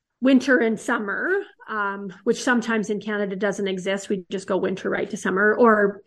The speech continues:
summer right to winter. But if it's rainy, um, 'cause sometimes, like, Iceland, for example, um, isn't necessarily as cold, but it is more damp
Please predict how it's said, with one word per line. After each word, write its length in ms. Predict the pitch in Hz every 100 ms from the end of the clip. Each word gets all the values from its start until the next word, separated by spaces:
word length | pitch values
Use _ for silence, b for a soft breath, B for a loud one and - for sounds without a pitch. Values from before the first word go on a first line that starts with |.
| - -
summer 380 | - 220 214
right 180 | 202 202
to 120 | 208 233
winter. 440 | 254 247 254 226
But 280 | 190 220 214 - -
if 160 | 262 254
it's 200 | 247 202 202 208
rainy, 560 | 220 190 190 - - B B B -
um, 540 | 214 208 202 208 -
'cause 140 | 294 -
sometimes, 480 | 294 285 302 262 220
like, 180 | 220 - _
Iceland, 500 | 220 233 226 208 196
for 140 | 190 190
example, 760 | 180 185 185 185 202 202 214 B B B
um, 640 | - 208 196 196 196 202 - _
isn't 320 | 302 254 262 233
necessarily 680 | 226 233 - 220 208 202
as 120 | 196 -
cold, 580 | - 269 226 220 196 b b b -
but 140 | 214
it 100 | 208
is 200 | 208 202
more 180 | 196 190
damp 460 | 185 180 - -